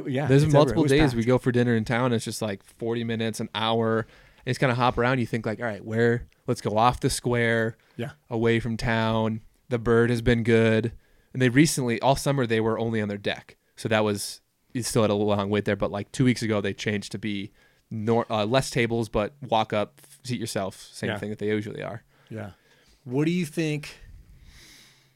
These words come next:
Speaker 1: Uh, the-, these are just rumors I've heard. So, of course, it's gonna be freezing cold and not too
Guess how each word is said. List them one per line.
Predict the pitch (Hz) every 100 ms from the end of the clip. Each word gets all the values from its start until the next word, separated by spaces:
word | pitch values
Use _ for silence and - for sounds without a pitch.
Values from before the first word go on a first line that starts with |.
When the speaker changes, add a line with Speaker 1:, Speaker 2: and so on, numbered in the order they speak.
| _ _ _
Speaker 1:
Uh, | 170 -
the-, | - 147 151
these | 139 117
are |
just | 117 110
rumors | 127 113 104 98
I've | 98
heard. | 110 95 - 180
So, | - 113 104 107 113 - -
of | 127
course, | - 190 113
it's | 107
gonna | 110
be | 104
freezing | - 135 110 110
cold | - 107 98 98
and | 107 107
not | 120 104 - -
too | 123 107